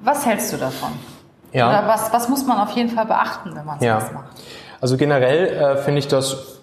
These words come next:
Speaker 2: finde ich das vernünftig, da, darüber nachzudenken und, äh, sich das zu überlegen, ähm, dass jetzt nicht einer da sitzt, der, der zwanzig Leuten sagt, äh, was gemacht wird, sondern dass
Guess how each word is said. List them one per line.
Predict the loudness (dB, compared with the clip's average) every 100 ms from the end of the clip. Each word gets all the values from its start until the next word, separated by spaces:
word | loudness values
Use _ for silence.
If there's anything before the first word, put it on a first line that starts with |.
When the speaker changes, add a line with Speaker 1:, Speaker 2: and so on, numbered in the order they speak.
| -4
Speaker 2:
finde | -2 0
ich |
das | 0 0
vernünftig, | 0 0 0 -2 -2 -2
da, | 2 2 2
darüber | 0 2 2
nachzudenken | 2 0 0 0 0 0 -2 -4
und, | -2 0 0 -2 -2
äh, | 0 2
sich | 0
das | 0 -2 -2
zu |
überlegen, | 0 2 2 2 0 -2 -2
ähm, | 0 2 0 -4 -10 -18 -20 -20 -14 -2
dass | 0 2
jetzt | 0 0
nicht | 0
einer | 2 4 4
da | 4
sitzt, | 4 2 2
der, | 4 4 4 0 -2
der | -2
zwanzig | 2 0 0 0
Leuten | 2 2 2
sagt, | 2 2 -4
äh, | -10 -2
was | 0 2 2 0
gemacht | 0 0 0 0
wird, | 0 0 -2
sondern | 0 2 2
dass | 4 2 0 -8